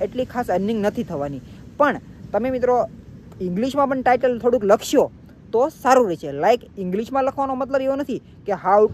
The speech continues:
to grow YouTube channel. નહીં મિત્રો, તમે એ શું લખ્યું કે આજે હું અહીંયા દાડિયા ગયો, ગમે જે વાત,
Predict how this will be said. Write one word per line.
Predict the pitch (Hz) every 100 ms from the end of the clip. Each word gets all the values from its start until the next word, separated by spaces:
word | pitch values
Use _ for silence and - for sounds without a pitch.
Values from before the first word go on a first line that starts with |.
| 220
to | 220 180
grow | 185 202 190
YouTube | 175 214
channel. | 202 226 175
નહીં | 143 175 151
મિત્રો, | - - - - -
તમે | 240
એ | 294
શું | 302 302
લખ્યું | 226 180 170 - -
કે | - -
આજે | 170 202 220 247 254 - - - - -
હું | 190 226 247 254 - - - - - - - - - - - - - - - - - - - 202
અહીંયા | 233 262
દાડિયા | 208 214 233
ગયો, | 202 214 165
ગમે | 170 254 214
જે | 180 214
વાત, | 160